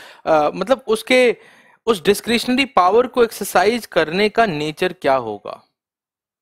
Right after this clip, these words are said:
यहां उसने कहा, इस कोर्ट में इंटरप्रेट किया गया कि, <clears throat> कि कोर्ट के पास डबल डिस्क्रिशन होगा,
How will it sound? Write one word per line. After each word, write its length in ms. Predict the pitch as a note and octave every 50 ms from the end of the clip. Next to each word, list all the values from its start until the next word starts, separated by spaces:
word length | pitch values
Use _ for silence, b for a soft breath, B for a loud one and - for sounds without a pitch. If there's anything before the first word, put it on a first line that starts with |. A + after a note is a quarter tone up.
| _ _ _ _ _ _ _ _ _ _ _ _ _ _ _ _ _ _ _ _ _ _ B B B B B B C#3+
यहां 320 | E3 G#3+ C#4 F4 F#4+ E4+
उसने 220 | C#4 - - A#3+ A3+
कहा, 520 | - F3+ D#3+ C3+ A#2 A#2+ A#2 A2+ C3+ F3+
इस 140 | A3 A3 -
कोर्ट 360 | _ - F3+ F#3+ G3+ G3 G3+
में 160 | G3 G3+ F#3+
इंटरप्रेट 500 | F3 E3+ - E3 D3 - E3+ F3 F3+ -
किया 280 | - - D3 B2+ A#2 A2
गया 400 | A2 A#2+ B2+ D#3 G3 A#3 C4+ C#4 B B B B B _
कि, 120 | - C4 C4
<clears throat> 1200 | A#3+ A3 _ _ - _ _ _ _ _ _ _ _ _ _ _ _ _ _ _ _ _ - - - - - - - - - - _ _ _ _ _ _ _ _ _ _ _ _ _ _ _ _ _ _ _ _ b b b b b b b _ _ _ _ -
कि 80 | - - _ -
कोर्ट 300 | - A3 B3+ D4+ D#4 -
के 140 | - B3+
पास 380 | - - F#3+ F3+ G3+ B3+ C4+ G#3+
डबल 400 | C#3+ - F#3 G3 G3+ C4 C4+ B3
डिस्क्रिशन 640 | G3 G#3 G3 - - E3+ D#3 D#3 - F3 D3 B2+
होगा, 380 | A2 G#2 G2 - - - - -